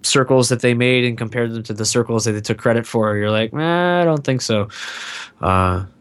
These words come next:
so, and that's the thing is, you know, by, by the very nature of crop circles being illegal in that you're trespassing on someone's property and thereby destroying it at the same time, um,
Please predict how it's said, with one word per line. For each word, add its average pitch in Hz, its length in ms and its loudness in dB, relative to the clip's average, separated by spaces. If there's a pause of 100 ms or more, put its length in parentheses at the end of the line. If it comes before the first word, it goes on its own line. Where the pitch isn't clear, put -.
(100)
so, 98 440 0 (440)
and 117 100 2
that's 135 160 0
the 127 100 -2
thing 139 220 0
is, 107 260 -4
you 104 120 -6
know, 98 260 -6
by, 113 440 2 (500)
by 143 100 2
the 131 100 -2
very 160 300 0
nature 147 340 -4
of - 120 -6
crop 131 240 -2
circles 120 340 -8
being 120 280 -4
illegal 123 420 2
in 110 120 -2
that 113 120 -2
you're 113 120 -4
trespassing 120 680 -2
on 110 100 -4
someone's 110 380 -4
property 123 480 2
and 104 120 -4
thereby 107 300 0
destroying 120 540 0
it 107 100 0
at 107 220 -6
the 113 80 -8
same 113 200 -4
time, 131 480 0 (380)
um, 101 520 -2